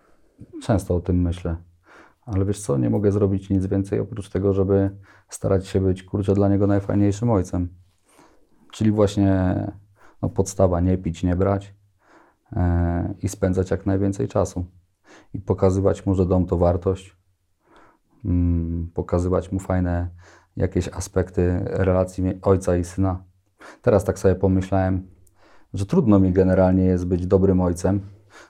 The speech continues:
bo nie miałem też przykładu. No wiesz, y, mój ojciec nie był super tatą. I, i, i skąd niby mam wiedzieć, jak, jak, jak mam być super tatą?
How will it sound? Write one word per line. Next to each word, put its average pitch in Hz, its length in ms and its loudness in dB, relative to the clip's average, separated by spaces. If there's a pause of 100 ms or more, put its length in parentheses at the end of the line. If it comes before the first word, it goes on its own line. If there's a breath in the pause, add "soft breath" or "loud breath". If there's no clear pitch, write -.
bo 107 80 -2
nie 113 100 2
miałem 104 280 2
też 117 200 -2
przykładu. 95 600 2 (1400 soft breath)
No 98 160 2
wiesz, 92 280 4
y, 95 300 4
mój 107 160 4
ojciec 107 340 2
nie 123 120 6
był 95 160 4
super 104 320 2
tatą. 92 280 0 (800 loud breath)
I, 101 120 -4 (240)
i, 95 460 -2
i 101 40 2
skąd 95 340 0
niby 95 380 2
mam 92 200 4
wiedzieć, 87 280 0
jak, - 260 -6
jak, 92 220 -2
jak 90 220 -4
mam 90 180 0
być 82 180 -4
super 90 280 -4
tatą? 92 280 -4